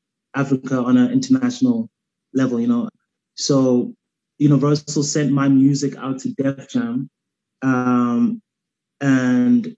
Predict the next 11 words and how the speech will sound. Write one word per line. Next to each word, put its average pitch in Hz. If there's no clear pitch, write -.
that's 139
how 127
I 127
pretty, 131
that's 135
how 131
that 127
conversation 123
pretty 120
much 120
started. 117